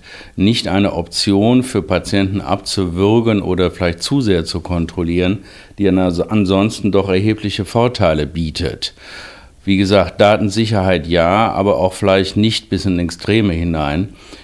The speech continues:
In anderen Ländern, zum Beispiel in Schweden, gibt es sogenannte Datenregister, wo alle Patienten Daten zusammenlaufen. Da muss man, wie gesagt, auf Datensicherheit achten. Andererseits ermöglicht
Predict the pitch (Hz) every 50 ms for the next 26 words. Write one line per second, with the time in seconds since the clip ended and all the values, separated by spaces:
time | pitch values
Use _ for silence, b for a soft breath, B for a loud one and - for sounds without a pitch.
0 | B B B 92 87 80 101 107 107 104 101 95 90 95 101 107 110 110 110 107
1 | 107 107 - - 98 85 80 87 87 87 87 - 85 80 78 78 78 78 - -
2 | - 85 85 87 90 98 107 113 113 110 107 107 104 98 90 76 95 90 - -
3 | 90 87 85 - - 92 90 90 85 82 80 76 - 78 76 78 82 82 95 104
4 | - 113 98 82 82 82 71 73 92 104 - - - 117 104 95 92 - - -
5 | 95 92 - - 95 82 76 - 95 95 98 101 95 92 104 101 95 95 95 95
6 | B B B B B B B 85 85 78 78 90 113 - 123 110 92 - - 95
7 | 80 80 82 85 92 98 98 98 98 92 95 95 104 107 104 - 127 123 120 120
8 | 117 - 87 80 78 82 90 92 98 101 - - 107 95 95 92 85 92 92 92
9 | 92 85 95 92 90 92 87 85 85 90 87 85 - 85 82 92 95 90 - 90
10 | 85 85 73 - 69 76 82 - - - - 117 123 - B B B B B B
11 | B B B 98 113 110 107 101 98 101 101 98 - 98 92 98 101 113 131 147
12 | 147 127 113 95 87 87